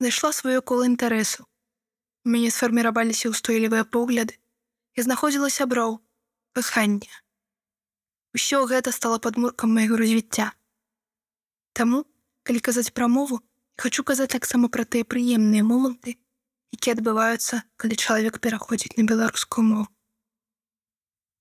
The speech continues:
Алеся, дваццаць сем год. Студэнтка. Выхаванне.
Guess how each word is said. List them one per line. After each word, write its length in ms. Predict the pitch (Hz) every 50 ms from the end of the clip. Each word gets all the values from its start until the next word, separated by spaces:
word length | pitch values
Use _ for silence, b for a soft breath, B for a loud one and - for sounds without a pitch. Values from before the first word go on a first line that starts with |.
| _ _ - -
Алеся, 480 | 240 233 214 208 - - - 240 240 _ _ _ _ _ _ _ _ _ _ _ _ _ - -
дваццаць 320 | 233 240 262 - 285 254
сем 240 | - - - 240 240
год. 320 | 220 202 220 220 - - - _ _ _ _ _ _ _ _ _ _ _ _ _ _ _ -
Студэнтка. 720 | - - - 247 226 233 220 214 202 - - - - - _ _ _ _ _ _ _ _ _ _ _ _ _ _ _ _ _ _ _ _ _ _ _ _ _ _ _ _ _ _ _ _ _ _ -
Выхаванне. 560 | 254 233 - 262 247 226 220 220 202 214 208